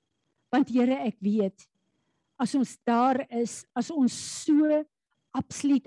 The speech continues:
uitverkoop, verlief is op U en U woord, sal al die ander plekke in lyn kom. En daarom is dit die begeerte van ons hart, Here,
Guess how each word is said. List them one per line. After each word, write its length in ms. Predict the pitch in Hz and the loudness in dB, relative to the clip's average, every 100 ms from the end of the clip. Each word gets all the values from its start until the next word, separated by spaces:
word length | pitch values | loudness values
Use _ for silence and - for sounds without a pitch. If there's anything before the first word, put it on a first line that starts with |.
| - | -4
uitverkoop, 720 | 269 - - - - 247 226 _ _ _ _ _ _ _ _ _ _ _ _ _ _ _ _ _ _ _ _ _ _ _ _ _ _ _ _ _ _ | -6 -6 -6 -6 0 0 0 _ _ _ _ _ _ _ _ _ _ _ _ _ _ _ _ _ _ _ _ _ _ _ _ _ _ _ _ _ _
verlief 560 | - 247 208 196 220 220 | -2 -2 0 0 0 -2
is 160 | - | -4
op 140 | 214 294 | -6 -4
U 160 | 262 226 254 | -4 -2 0
en 120 | 220 | 0
U 160 | 277 214 190 | 0 -2 0
woord, 540 | 214 208 - _ _ _ _ _ _ _ _ _ _ _ _ _ _ | 0 -2 -6 _ _ _ _ _ _ _ _ _ _ _ _ _ _
sal 320 | - 269 277 - | -4 2 2 2
al 100 | 302 | 0
die 140 | 302 | 0
ander 240 | 233 214 208 | 2 0 0
plekke 540 | 220 175 - 220 220 - _ _ _ _ _ _ _ - | -4 -6 -6 -10 -10 -14 _ _ _ _ _ _ _ 0
in 160 | 226 214 | 4 4
lyn 340 | 202 202 190 - | 2 0 0 0
kom. 240 | 226 220 - _ _ _ _ _ _ _ _ _ _ _ _ _ _ _ _ _ | -2 -2 -4 _ _ _ _ _ _ _ _ _ _ _ _ _ _ _ _ _
En 160 | 240 220 | 2 4
daarom 360 | 208 226 254 | 4 4 4
is 120 | 220 | 2
dit 120 | 240 202 | -2 -4
die 40 | |
begeerte 560 | 220 - 254 262 - 254 | -6 -6 -4 -4 -4 -8
van 220 | 277 262 | -4 -4
ons 140 | - 202 | -4 -8
hart, 200 | 180 - | -10 -10
Here, 380 | 208 175 208 | -6 -6 -6